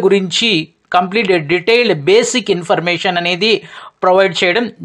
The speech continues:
జరిగింది. ఈ వీడియో చివరి వరకు చూసిన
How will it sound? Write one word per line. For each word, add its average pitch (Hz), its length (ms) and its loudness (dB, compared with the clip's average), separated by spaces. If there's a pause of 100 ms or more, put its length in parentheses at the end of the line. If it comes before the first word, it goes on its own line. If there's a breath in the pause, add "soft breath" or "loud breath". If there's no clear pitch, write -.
(120)
జరిగింది. 165 420 0 (580 loud breath)
ఈ - 20 4 (140)
వీడియో 320 340 4 (540)
చివరి 285 360 2
వరకు 285 220 2 (120)
చూసిన 254 340 0